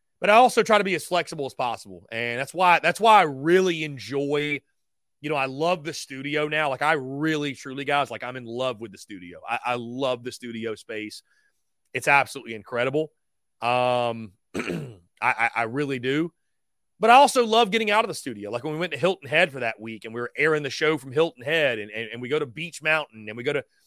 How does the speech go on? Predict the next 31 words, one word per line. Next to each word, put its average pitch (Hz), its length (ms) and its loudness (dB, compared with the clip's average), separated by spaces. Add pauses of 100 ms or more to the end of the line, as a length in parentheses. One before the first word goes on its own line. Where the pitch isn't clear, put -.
(100)
we 139 80 -10
go 170 80 2
to 156 60 0
different 170 420 0
places, 147 580 -2
right? 135 160 0
We 139 60 -4
go 160 160 2
out 160 80 4
of 147 100 -4
town. 143 520 -2
We 123 80 -8
go 156 100 0
to 151 160 0 (380)
wherever 233 360 8
it 208 60 4
is 208 160 4
we 180 100 -4
travel 180 520 0
to, 98 280 -12
and 127 140 -10
we're 143 100 -6
still 233 480 2
able 151 240 0
to 123 60 -6
rock 131 400 -2
and 117 100 -14
produce 123 300 -10
content. 120 580 -10
And, 104 80 -20
like, 110 180 -8